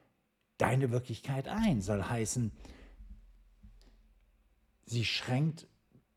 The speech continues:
de-, deinen Blick auf die Welt ein.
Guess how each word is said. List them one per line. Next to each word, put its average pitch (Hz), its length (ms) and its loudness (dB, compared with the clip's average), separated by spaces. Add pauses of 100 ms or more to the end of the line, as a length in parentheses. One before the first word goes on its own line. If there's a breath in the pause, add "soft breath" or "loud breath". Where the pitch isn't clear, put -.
(100)
de-, 120 480 4
deinen 117 460 0
Blick 180 360 0
auf 107 200 -6
die 95 160 -4
Welt 87 240 -6
ein. - 280 -10